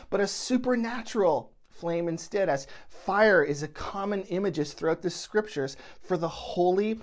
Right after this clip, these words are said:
and purifying presence of God. And then thirdly, in verse four, we read that everyone present, uh, was filled with the Holy Spirit and began speaking in other languages as the Holy Spirit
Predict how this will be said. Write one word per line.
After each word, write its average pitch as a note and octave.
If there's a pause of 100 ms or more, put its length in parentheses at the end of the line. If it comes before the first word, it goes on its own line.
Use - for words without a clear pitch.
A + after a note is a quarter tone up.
(180)
and F3+
purifying F3+
presence D3+ (680)
of D3
God. F3+ (220)
And E3
then D#3+
thirdly, F#3
in D#3+
verse E3
four, G#3
we D#3
read D#3+
that D3+ (240)
everyone G#3
present, F3+ (400)
uh, C#3
was D3+
filled A#3+
with A#3+
the G#3+
Holy G#3
Spirit F#3
and D#3
began D#3+
speaking A#3+
in G3+
other F#3+
languages E3+ (340)
as A3
the A#3+
Holy G#3+
Spirit D#3+